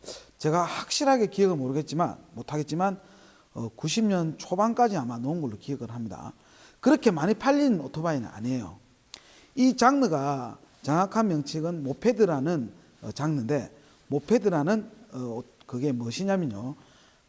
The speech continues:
그 자전거에다가 엔진을 올린, 어, 오토바이를 모페드 계열이랍니다. 우리나라에 혹시 예전에 보시면 짐 자전거에다가 엔진 올려가지고 타던 오토바이 있죠. 그게 보통 이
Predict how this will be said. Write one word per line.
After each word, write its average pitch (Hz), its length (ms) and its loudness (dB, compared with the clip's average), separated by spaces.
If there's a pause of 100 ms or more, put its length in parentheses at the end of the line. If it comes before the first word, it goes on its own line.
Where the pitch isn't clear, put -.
(100)
그 104 260 -10 (300)
자전거에다가 196 880 2 (200)
엔진을 196 500 0
올린, 190 480 -2 (100)
어, 120 100 -10
오토바이를 131 600 -6
모페드 160 380 -4
계열이랍니다. 90 580 -12 (560)
우리나라에 208 480 6
혹시 156 320 -4
예전에 151 680 -2 (540)
보시면 139 720 -4
짐 233 180 2
자전거에다가 214 960 4
엔진 233 320 0
올려가지고 180 680 0
타던 180 300 -2
오토바이 143 320 -4
있죠. 113 340 -8
그게 170 240 2
보통 175 560 -4
이 127 340 -4